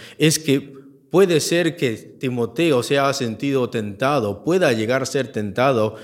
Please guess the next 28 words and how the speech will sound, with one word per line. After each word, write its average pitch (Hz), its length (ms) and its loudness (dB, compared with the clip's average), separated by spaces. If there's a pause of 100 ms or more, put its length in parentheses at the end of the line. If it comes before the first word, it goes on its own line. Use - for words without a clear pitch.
(180)
a 117 140 2
una 147 240 4
novedad 120 560 2
doctrinal, 110 800 -4
como 98 240 -8
lo 95 120 -10
que 101 120 -10
pasó 117 400 -8
con 107 240 -8
Himeneo 101 580 -6
y 95 80 -6
Fileto, 104 600 -6 (360)
que 113 80 -2
se 107 160 2
desviaron 104 880 0 (240)
de 104 120 -2
las 98 220 -2
doctrinas 104 840 -4 (240)
cristianas. 160 640 -4 (140)
Esto 170 380 2
es 156 180 -2
una 165 180 0
tentación 139 600 -4
para 127 160 0
un 131 100 -2
joven 135 460 -2
pastor 190 520 0
también, 104 600 -6